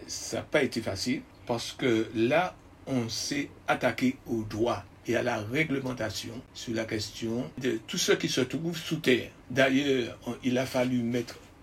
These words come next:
en place, euh, une dizaine de comités de pilotage. Dans les comités de pilotage,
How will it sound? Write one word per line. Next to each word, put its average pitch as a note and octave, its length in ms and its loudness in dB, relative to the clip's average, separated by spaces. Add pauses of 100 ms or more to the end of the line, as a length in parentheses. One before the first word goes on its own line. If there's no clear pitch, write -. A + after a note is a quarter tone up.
(180)
en G#2+ 80 -4
place, - 380 -4 (420)
euh, A2 220 -6
une C#3 200 -2
dizaine E3+ 440 4
de C#3 140 0 (280)
comités D3+ 380 6
de C3 120 2
pilotage. B2+ 760 0 (320)
Dans C#3+ 280 8
les D#3+ 100 6
comités D#3 440 0
de D3+ 100 0
pilotage, B2+ 760 -2